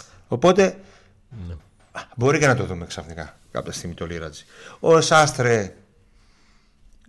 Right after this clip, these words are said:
Speaker 1: δεν ξεκίνησε ούτε την, ε, Δευτέρα, δεν παίζει στην Ευρώπη. Έτσι όπως δείχνει, ούτε να το δηλώσει και στο επόμενο τέτοιο, αν περάσουμε, δηλαδή, στους δεκαέξι, δεν βλέπω να το δηλώνει.
Speaker 2: Ε, άμα πάμε, έρθει καινούριος.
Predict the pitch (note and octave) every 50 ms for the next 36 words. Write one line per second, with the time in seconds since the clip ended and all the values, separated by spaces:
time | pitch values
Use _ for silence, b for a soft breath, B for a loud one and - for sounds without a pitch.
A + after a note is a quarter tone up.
0 | _ - C3 C#3+ B2 - A#2 G2 A#2 B2 A#2+ - - A#2+ G2+ G#2 F#2+ G2 F#2+ F2+
1 | F2+ F2 F2 E2+ E2 D#2+ D2+ D2+ - - - _ _ _ _ - F#2+ A2 G#2+ -
2 | - - G#2+ G2+ F#2 F2+ F2 E2 - - _ _ _ b b b b b b b
3 | b b b - A#2+ C#3 B2 - B2 A2+ G2+ F#2 - - - G2 G2 F2+ E2+ F2+
4 | G#2 F#2+ E2+ - F#2 E2 D#2+ D#2 D2 D2+ _ _ _ _ _ _ _ _ _ _
5 | _ _ _ _ _ _ _ _ _ B B B B B B D3 C#3+ - C#3+ C#3+
6 | C#3+ C3 D3+ D3+ C#3+ C#3+ D#3 D#3 D3+ D3+ D3+ D#3 D3+ D3+ D3+ D3 C3+ C#3+ B2+ C3
7 | C#3 D3 D#3+ D3+ D3 - C#3 - C3+ B2 - C#3 B2 D3+ D3 D3 C#3+ C#3+ C#3 C#3
8 | C3+ C3+ C3 C3 C3 C3 D#3 D3 C3 C3+ B2+ B2+ C#3 C3 C#3 C#3 B2+ - C3 C3
9 | C3 B2+ C3 C3+ C3 A#2 A#2+ B2 B2 C#3+ D3 C#3 C#3+ B2+ C#3+ D3 D3 C3+ B2+ G2+
10 | F2 F2+ F2+ E2+ F2+ F2 F2 F2 F2 F2+ E2+ F2 F#2+ G#2 B2+ C#3 C#3+ C3+ B2+ C#3+
11 | C#3 B2+ C#3 C3+ - - - C3+ B2+ C#3 D3 D3+ D#3 D3 D3+ -